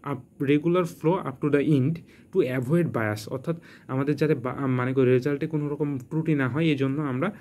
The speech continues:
উম, আহ, একদম ফলো করব। যেমন pre-, periodic medical examination, periodic home visit, অর্থাৎ যে গ্রুপের উপরে করব তাদেরকে home visit করব, periodic medical examination, এইগুলো করব যাতে, আহ, আমাদের রেজাল্টের কোনো রকম bias না হয়।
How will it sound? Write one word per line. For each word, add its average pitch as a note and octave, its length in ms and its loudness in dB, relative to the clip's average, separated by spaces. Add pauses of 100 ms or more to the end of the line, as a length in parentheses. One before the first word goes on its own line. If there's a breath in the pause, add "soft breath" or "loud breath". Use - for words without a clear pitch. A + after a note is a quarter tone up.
(260 loud breath)
উম, C#3 280 0
আহ, B2+ 340 0 (120)
একদম D3 340 2
ফলো C#3 280 2
করব। B2+ 240 4
যেমন C3+ 200 2 (140)
pre-, D3 340 -2 (160)
periodic D3 440 2 (100)
medical C3 340 2
examination, B2+ 560 -2
periodic C3 300 2
home A#2+ 280 -4
visit, B2 260 0 (300 loud breath)
অর্থাৎ C#3 220 0
যে D3 380 4 (160)
গ্রুপের C#3 360 2
উপরে C#3 200 2
করব C3 260 0
তাদেরকে B2+ 360 0
home B2 220 0
visit C3 300 0
করব, A#2+ 400 0 (100)
periodic C3 280 4
medical B2 360 0
examination, B2 560 -2
এইগুলো B2+ 260 0
করব B2+ 260 -2
যাতে, C3 300 -4
আহ, C3 680 -2
আমাদের B2+ 420 2
রেজাল্টের C3 460 2
কোনো C3 200 -4
রকম B2+ 240 -4
bias A#2 340 -4
না A2 120 -2
হয়। G#2 160 -6